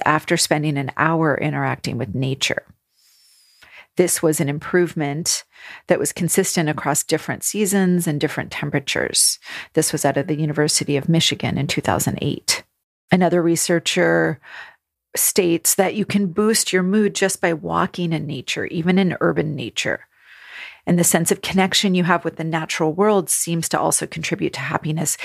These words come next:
even when you're not physically immersed in nature. So somehow just having that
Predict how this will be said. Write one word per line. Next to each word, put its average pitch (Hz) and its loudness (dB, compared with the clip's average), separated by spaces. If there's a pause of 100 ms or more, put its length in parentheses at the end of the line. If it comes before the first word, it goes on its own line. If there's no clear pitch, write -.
(240)
even 202 2
when 175 0
you're 160 2
not 160 -2
physically 160 -2
immersed 175 2
in 139 -4
nature. - -6
So - -2
somehow 175 2
just - -2
having 160 0
that 151 0